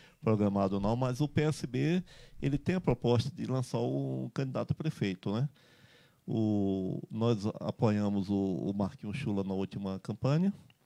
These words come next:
Ele, depois daquela discussão que tivemos lá com o Efanel e o Cláudio, porque não foi uma experiência boa para nós no P S B naquele momento, porque o,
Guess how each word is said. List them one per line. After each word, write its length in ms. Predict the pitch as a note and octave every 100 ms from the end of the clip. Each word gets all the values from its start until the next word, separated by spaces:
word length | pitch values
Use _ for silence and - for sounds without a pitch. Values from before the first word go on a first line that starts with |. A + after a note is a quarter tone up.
| _ _ _ - -
Ele, 720 | G#2+ G#2 G#2 G2 G#2 - -
depois 320 | G2+ - G#2
daquela 440 | G2 - F#2+ F#2 F#2
discussão 580 | F#2+ - - - F#2
que 140 | F2+ -
tivemos 360 | G2 F#2 F2+ F2+
lá 100 | F2
com 460 | - F#2 F2+ A2 - _
o 100 | G2+
Efanel 460 | G2 - F#2 F#2 F#2+
e 60 |
o 40 | F#2+
Cláudio, 460 | - G#2+ C3+ D3+ D3+ - _ _ _ _ _ -
porque 920 | G#2 - G#2 G2+ G2 G2 F#2+ - - - _ _ _ _ _ _ _
não 220 | C3+ E3
foi 220 | D3+ C#3+ B2+
uma 140 | A2
experiência 720 | A2 - A2+ G#2+ G#2+ - G2+
boa 240 | F#2 G2
para 240 | - G2+ F#2
nós 240 | F#2+ G2
no 80 | F#2+
P 140 | -
S 180 | G2 -
B 160 | F#2+ G2
naquele 300 | F#2+ G#2+ G#2
momento, 440 | A2+ B2+ C#3+ C#3+
porque 300 | - D#3+ D3
o, 320 | C3+ A2 G2+